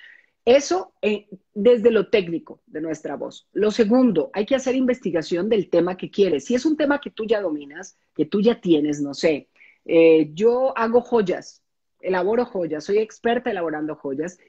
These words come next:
y quiero hacer un podcast de cómo hacer joyas. Perfecto. Es un tema que tú ya sabes, ya requieres, pero aún así debes hacer una programación, una planificación, una estructura de tu podcast, ¿vale?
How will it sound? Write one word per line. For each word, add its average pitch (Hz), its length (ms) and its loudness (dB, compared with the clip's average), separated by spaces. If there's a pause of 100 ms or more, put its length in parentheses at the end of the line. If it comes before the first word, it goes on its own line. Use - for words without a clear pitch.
y 156 100 -12
quiero 190 220 2
hacer 190 180 0
un 185 140 0
podcast 269 600 0 (360)
de - 200 -6
cómo 254 320 2
hacer 180 260 -4
joyas. - 600 -6 (100)
Perfecto. - 600 -2 (260)
Es 254 160 2
un 311 120 2
tema 285 240 4
que 240 100 2
tú 247 220 0
ya 247 160 2
sabes, 196 480 0
ya 196 120 2
requieres, 185 600 0 (320)
pero 233 320 4
aún 247 340 -2
así 277 320 -6
debes 247 280 -6
hacer 220 240 -10
una 208 340 -8
programación, 214 1200 -4 (200)
una 202 280 -6
planificación, 202 1160 -2
una 214 300 -4
estructura 226 880 2
de 139 120 -2
tu 131 120 -12
podcast, - 500 -14 (360)
¿vale? 208 400 0